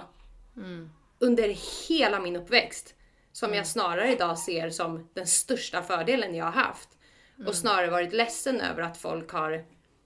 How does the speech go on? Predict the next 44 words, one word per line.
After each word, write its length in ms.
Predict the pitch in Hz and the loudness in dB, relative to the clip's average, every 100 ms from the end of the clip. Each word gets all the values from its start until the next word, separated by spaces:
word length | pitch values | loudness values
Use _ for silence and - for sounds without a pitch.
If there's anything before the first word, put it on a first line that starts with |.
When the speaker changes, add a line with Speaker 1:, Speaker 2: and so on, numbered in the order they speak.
| - - | -20 -8
Speaker 2:
eh, 180 | 160 160 | -8 -6
tryckt 220 | 196 170 | -10 0
ner 320 | 254 233 165 | 4 4 2
mig 180 | 160 151 | -2 -4
för 260 | - 151 | -4 -4
det, 60 | - 160 - 180 | -4 -6 -6 -6
än 160 | 165 160 | -4 -6
att, 340 | 160 - - | -10 -16 -16
Speaker 1:
Mm. 340 | 208 185 170 160 | -14 -14 -14 -6
Speaker 2:
som 240 | 247 208 | -2 -2
idag, 480 | 214 - - 175 175 - _ _ _ _ _ - | -2 -2 -4 -6 -10 -16 _ _ _ _ _ -8
se 320 | - 214 180 | 0 2 2
det 100 | 170 | 0
som 160 | 175 170 | -2 -6
en 80 | |
häftig 460 | 185 208 - - 277 | -8 -10 -10 -4 -2
del 180 | 165 165 | 0 -2
av 100 | 160 | -2
min 220 | 160 160 | -4 -4
resa, 360 | 170 165 - 160 | -4 -4 -4 -4
att 280 | 160 - | -6 -6
jag 300 | 165 160 160 160 - | -2 0 -2 -6 -12
Speaker 1:
Mm. 300 | 185 180 175 _ _ | -12 -12 -16 _ _
Speaker 2:
är 220 | 202 165 | 2 2
den 200 | 165 160 | 0 -4
jag 140 | 160 | 0
är 200 | 160 156 | 0 0
och 80 | 160 | -4
att 140 | 156 156 | -6 -8
jag 80 | 151 | -6
har 140 | 156 | -6
gjort 320 | 165 190 - | -6 -8 -8
det 80 | - | -4
jag 60 | 160 | -4
har 80 | 156 | -4
gjort 200 | 165 - | -8 -4
på 100 | 175 | -4
grund 240 | 165 156 | -2 -4
utav 360 | 151 - - - | -4 -2 -2 -2
det. 180 | 175 175 | -4 -2
Så 120 | 185 | -2
att, 180 | 175 190 | -2 2
eh, 100 | 185 180 | 2 0
Speaker 1:
Mm. 460 | 247 190 180 175 | -6 -12 -14 -16